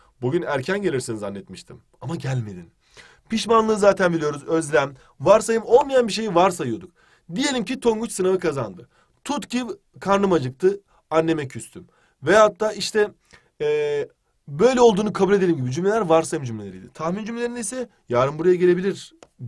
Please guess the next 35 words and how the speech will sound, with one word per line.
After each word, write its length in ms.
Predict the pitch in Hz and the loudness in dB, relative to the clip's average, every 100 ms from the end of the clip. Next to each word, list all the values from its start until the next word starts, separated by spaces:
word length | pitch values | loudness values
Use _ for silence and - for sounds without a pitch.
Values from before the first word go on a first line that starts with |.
| 113 | -10
diye 220 | 120 143 | -8 -6
düşünüyorum. 320 | 127 127 113 117 | -8 -8 -8 -6
Yani 120 | 120 | -4
böyle 160 | 139 | -4
bir 120 | 151 143 _ - | -6 -10 _ -10
tahminde 360 | 143 143 139 | -8 -6 -4
bulunuyordum. 280 | 117 98 87 _ _ _ | -4 -6 -16 _ _ _
Öneri 380 | 180 196 220 240 | -4 -2 -2 -4
tavsiyeydi. 720 | - 143 131 143 160 170 190 185 _ _ | -4 -4 -4 -6 -6 -4 -6 -8 _ _
Beğeni 480 | 127 156 202 202 190 | 0 4 6 4 0
zaten 420 | 185 190 185 160 | 0 0 -2 -4
bütün 200 | 139 180 | -6 -8
gün 120 | 165 | -8
Instagram'da 420 | 156 131 147 139 120 | -6 -6 -6 -4 -6
yapıyorsun 300 | 113 156 - | -8 -14 -10
Tonguç'um. 480 | 180 170 175 175 - _ | -8 -8 -8 -10 -12 _
Sistem 400 | - - 214 214 | -16 0 0 2
böyle 180 | 190 185 | 2 0
bir 60 | 139 | -2
şikayette 380 | - 139 135 | -6 -6 -4
bulunuyorduk. 380 | 175 180 175 180 - _ _ | -4 -2 -2 -4 -10 _ _
Sevinçte 580 | - 180 185 180 190 170 | -2 0 0 -2 -6 -6
bir 60 | |
sevinç 440 | 165 - 143 156 - | -8 -10 -10 -12 -12
duygusu 300 | 175 170 180 | -12 -8 -4
vardı. 360 | 175 165 175 175 _ _ - | -2 -2 -4 -8 _ _ -8
Yakınma 480 | 131 165 208 214 226 | -2 -2 -2 2 2
şikayetti. 800 | - - 151 147 170 - 196 185 | 2 -2 0 0 -2 -4 -10 -12
Küçümseme 480 | - 214 202 226 233 | -12 -10 -4 0 0
ile 100 | 226 | 0
azımsama 360 | 208 202 220 | -2 -4 0
arasındaki 260 | 233 220 175 | 0 -2 -6
fark 180 | 202 180 | -4 -4
ise 260 | 226 240 - _ _ _ | -6 -8 -10 _ _ _
küçümseme 580 | - 214 208 226 254 | -12 -8 0 2 2